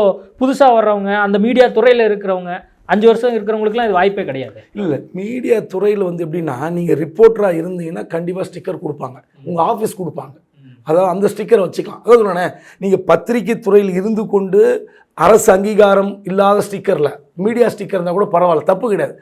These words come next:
Speaker 2: நான் சொல்றேனே, யார் யாரும் யூஸ் பண்றாங்கல்ல. இப்போ நீங்க, அஹ், அதுல போட்டிருக்கிறது பாத்தீங்கன்னா, அஹ், அட்வொகேட்டு, மீடியா, அஹ்,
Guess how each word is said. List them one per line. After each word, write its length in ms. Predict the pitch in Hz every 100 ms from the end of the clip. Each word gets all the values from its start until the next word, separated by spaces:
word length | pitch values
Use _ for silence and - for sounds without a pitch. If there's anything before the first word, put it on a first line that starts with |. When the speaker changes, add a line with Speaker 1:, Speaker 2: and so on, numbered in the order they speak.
| _
Speaker 2:
நான் 160 | 160 220
சொல்றேனே, 260 | 220 220 214 196
யார் 180 | 247 262
யாரும் 240 | 254 247
யூஸ் 160 | 233 196
பண்றாங்கல்ல. 360 | 208 190 170 151 - _ 127 - _
இப்போ 160 | 156 160
நீங்க, 160 | 160 147 175 135 - _ _ 160
அஹ், 260 | 151 143 143 - -
அதுல 160 | 165 156 180
போட்டிருக்கிறது 400 | 208 196 175 165
பாத்தீங்கன்னா, 320 | 156 175 175 151 190 - _ _ _ -
அஹ், 180 | 151 147
அட்வொகேட்டு, 520 | 151 160 175 160 175 220 - - 151
மீடியா, 380 | 170 170 160 170 220 - _ _ _ _ 147
அஹ், 480 | 151 147 143 139 139